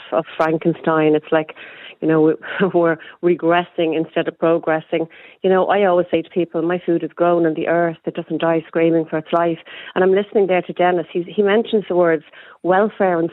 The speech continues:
slaughter in the same sentence. How can you use those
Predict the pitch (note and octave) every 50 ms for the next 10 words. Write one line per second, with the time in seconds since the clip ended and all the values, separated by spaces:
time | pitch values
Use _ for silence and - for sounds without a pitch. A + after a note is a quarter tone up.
0 | - - - F3 E3+ F3 F3+ G3 G3+ - - E3 D#3 - - F#3 F3 E3+ - E3+
1 | D#3+ D#3 E3 D#3 - F3 E3 F#3+ F#3+ - F3+ D#3+ D#3 D#3 - - - - - -
2 | - - - - _ - - A3+ A#3+ B3+ C4+ C4 - - A3 A3 B3 A#3+ F#3+ F3+
3 | F3 F3 G3 G#3 G3+ F3+ - F#3+ F#3 F#3+ F3+